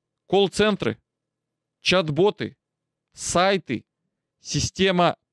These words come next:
пропаганды, распространения информации, обратная связь. То есть ничего не работает. Ничего не работает. Какого хрена?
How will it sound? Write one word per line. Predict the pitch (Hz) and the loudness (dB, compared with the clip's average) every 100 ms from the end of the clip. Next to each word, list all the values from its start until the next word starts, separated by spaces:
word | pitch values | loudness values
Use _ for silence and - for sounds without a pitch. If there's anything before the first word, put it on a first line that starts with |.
| _ | _
пропаганды, | 160 156 170 160 196 196 151 110 - _ _ | -2 0 0 0 2 2 0 -2 -4 _ _
распространения | 135 143 - 165 - 175 170 160 | -4 -4 -2 -4 -2 -2 0 -2
информации, | - 160 175 190 - 123 104 _ | -2 -2 0 0 -2 -6 -6 _
обратная | - 135 170 190 185 180 | -6 -2 0 -2 -2 -4
связь. | - 202 - _ - | 0 -2 -2 _ -6
То | 190 | -6
есть | - _ | -6 _
ничего | 131 196 - 240 277 | -4 -4 0 0 2
не | 208 | 2
работает. | 180 175 175 - 98 _ _ _ _ _ _ - | 2 2 0 0 -8 _ _ _ _ _ _ -4
Ничего | 165 233 - 320 | -2 0 0 0
не | 269 | 2
работает. | 240 196 175 - 104 - _ _ _ _ _ _ _ _ _ _ _ _ _ _ _ _ _ _ _ _ _ _ _ _ _ _ _ - | 0 2 0 0 -8 -10 _ _ _ _ _ _ _ _ _ _ _ _ _ _ _ _ _ _ _ _ _ _ _ _ _ _ _ -12
Какого | 135 180 185 | -6 -2 -2
хрена? | 127 117 127 120 | -4 -8 -10 -12